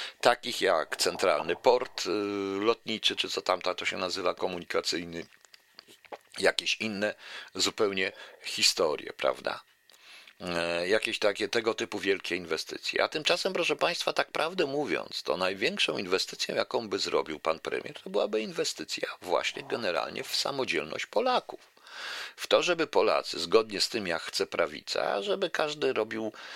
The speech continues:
e, każdy dostał wędkę i zarabiał, e, ile tylko może, ale nie podnosił podatków. Otóż charakterystyką stożka jest to, że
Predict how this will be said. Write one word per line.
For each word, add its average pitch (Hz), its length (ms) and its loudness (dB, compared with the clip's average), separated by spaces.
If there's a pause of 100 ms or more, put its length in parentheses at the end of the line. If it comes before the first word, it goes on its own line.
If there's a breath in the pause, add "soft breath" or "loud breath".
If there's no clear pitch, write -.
(240 loud breath)
e, - 40 -4 (520)
każdy 110 300 2
dostał 92 380 2
wędkę 76 480 0
i 104 80 -2
zarabiał, 76 600 0
e, 76 80 -4 (380)
ile 92 300 -2
tylko 71 340 -2
może, - 360 -4
ale 196 200 0
nie 185 120 -4
podnosił - 440 -2
podatków. - 720 -6
Otóż - 280 0
charakterystyką 170 800 2
stożka - 480 2
jest 147 280 0
to, 131 380 2
że 123 300 4